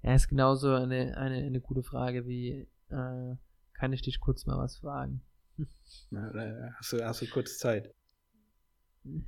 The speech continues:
Speaker 1: Ja. Äh, nee, spannend. Ähm, genau, was ich, äh, was wir vielleicht auch mal resümieren, festhalten können. Also Urlaub,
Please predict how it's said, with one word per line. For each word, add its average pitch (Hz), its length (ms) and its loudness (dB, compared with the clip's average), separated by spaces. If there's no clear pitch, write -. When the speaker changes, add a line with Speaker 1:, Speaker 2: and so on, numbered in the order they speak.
Speaker 1:
Ja. 135 120 0
Äh, 127 680 2
nee, 139 200 2
spannend. 135 500 6
Ähm, 139 720 2
genau, 135 260 8
was 143 160 6
ich, 151 200 -2
äh, 147 440 2
was 147 480 0
wir 151 80 -2
vielleicht 143 220 4
auch 135 80 0
mal 131 140 2
resümieren, 139 540 2
festhalten 123 720 6
können. 127 240 -6
Also 131 500 -2
Urlaub, 180 640 6